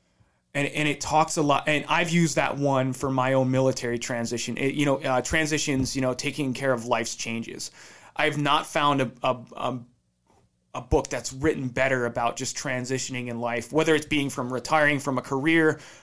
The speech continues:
whether it's having a child, whether it's, you know, uh, getting in there, just the, the way it's written. I, I think everybody, uh, could benefit from that,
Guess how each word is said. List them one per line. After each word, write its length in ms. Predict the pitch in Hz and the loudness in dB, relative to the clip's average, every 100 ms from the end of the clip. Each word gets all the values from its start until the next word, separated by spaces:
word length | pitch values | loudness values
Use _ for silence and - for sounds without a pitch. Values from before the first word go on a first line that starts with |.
| _ | _
whether 340 | - 143 135 131 | 0 2 4 2
it's 300 | 120 120 - | 0 -2 -4
having 380 | 143 139 139 123 | 0 0 0 -2
a 40 | |
child, 540 | - 151 135 135 131 | 0 2 4 4 4
whether 260 | 131 127 127 | 2 2 2
it's, 300 | 120 - - | 0 -4 -8
you 160 | 139 131 | -6 -2
know, 400 | 123 120 120 117 - _ _ - | 2 2 2 -4 -18 _ _ -6
uh, 260 | 120 117 | -2 -2
getting 320 | 117 135 131 | 0 0 2
in 100 | 123 | 0
there, 220 | 120 120 113 | 0 -2 -2
just 240 | 147 - | -4 0
the, 240 | 170 156 - | 2 2 4
the 100 | 160 | 4
way 260 | 139 151 | 4 4
it's 160 | 151 - | 2 0
written. 580 | 123 123 131 165 196 196 - - - | -4 -2 -2 -2 -2 -4 -14 -20 -4
I, 160 | 147 143 | -2 0
I 40 | |
think 220 | 147 147 151 | -2 -2 0
everybody, 720 | 151 160 151 131 131 123 113 | 2 2 2 2 0 -2 -4
uh, 180 | 135 131 | -2 -2
could 220 | 123 135 | -2 -2
benefit 360 | 139 143 131 131 | 0 0 -2 -4
from 220 | - 131 | -2 -2
that, 240 | 120 120 | -2 -4